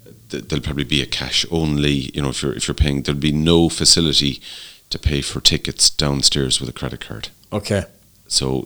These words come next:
Speaker 1: the only way of paying if you're arriving on the day is with cash.
Speaker 2: Okay.
Speaker 1: Um, and i-, it's, it's, it'll be a separate little, um, so you'd have, anybody with the ticket will be probably on the right-hand side.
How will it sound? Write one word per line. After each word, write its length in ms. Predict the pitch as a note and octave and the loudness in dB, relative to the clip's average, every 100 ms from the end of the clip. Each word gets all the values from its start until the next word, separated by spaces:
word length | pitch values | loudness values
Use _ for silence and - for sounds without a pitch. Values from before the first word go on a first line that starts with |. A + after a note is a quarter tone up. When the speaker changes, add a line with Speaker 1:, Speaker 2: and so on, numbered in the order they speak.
| - C#2 | -8 -10
Speaker 1:
the 100 | - | -2
only 400 | D#2+ E2 D#2+ D#2 | 4 6 6 4
way 260 | D2+ D2+ D2 | 6 6 4
of 160 | - | 2
paying 380 | - D#2+ C#2+ C2+ | 2 4 4 0
if 200 | C2 - | -2 -4
you're 160 | B1+ C2+ | -2 0
arriving 380 | C#2+ C#2+ C#2 D2+ | 0 0 0 0
on 160 | D#2 | 0
the 80 | C#2 | 0
day 340 | C#2+ C2+ B1+ - _ _ - | 0 0 -4 -10 _ _ -8
is 160 | B1 | -6
with 180 | B1+ B1+ | -6 -6
cash. 360 | - A#1+ - - _ _ _ B2+ | -6 -6 -6 -8 _ _ _ -2
Speaker 2:
Okay. 240 | A#2+ A#2+ - | 0 0 -4
Speaker 1:
Um, 460 | C2 B1+ B1+ B1+ A#1+ - | -6 -4 -2 -4 -6 -6
and 320 | C#2 B1+ - - _ _ _ _ - | -4 -2 -4 -8 _ _ _ _ -12
i-, 100 | A#1 | -8
it's, 280 | - - - | -4 0 2
it's, 460 | - C#2+ - - - | 0 0 4 4 2
it'll 540 | D2+ - A1 C#2 - | -4 -6 -6 -4 -2
be 100 | B1+ | 0
a 40 | C2 | 4
separate 600 | - D#2 - C#2 - - | 4 2 -2 -6 -4 -6
little, 360 | C2 - C2 B1+ - - _ _ - | -4 -4 -4 -6 -12 -20 _ _ -14
um, 520 | C2 A#1+ A#1+ A#1+ A#1 - - - - | -10 -10 -10 -10 -14 -18 -8 -8 -4
so 160 | - | -2
you'd 80 | C#2 | -2
have, 120 | C2 - _ _ - | -4 -10 _ _ -6
anybody 320 | E2 D#2+ D#2 | 0 2 2
with 160 | D2 D2 | 2 2
the 60 | B1 | 2
ticket 360 | - - D2 | 2 2 -4
will 80 | - | -4
be 100 | B1+ | -6
probably 280 | - B1+ C2 | -6 -6 -4
on 60 | |
the 80 | B1+ | -2
right-hand 340 | D2 C2+ C#2 C#2 | 0 0 0 2
side. 320 | C2+ C2+ | 2 0